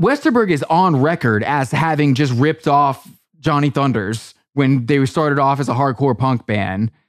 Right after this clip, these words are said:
And then they kept doing it. Like, they kept just, like, stealing shit from the Beatles and making it sound bad, stealing shit from Big Star and making it sound bad.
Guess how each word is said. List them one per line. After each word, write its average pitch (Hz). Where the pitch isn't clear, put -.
And 170
then 180
they 185
kept 220
doing 240
it. 117
Like, 139
they 175
kept 214
just, 196
like, 208
stealing 160
shit 165
from 160
the 151
Beatles 139
and 135
making 127
it 135
sound 135
bad, 131
stealing 123
shit 127
from 131
Big 135
Star 127
and 131
making 127
it 131
sound 127
bad. 127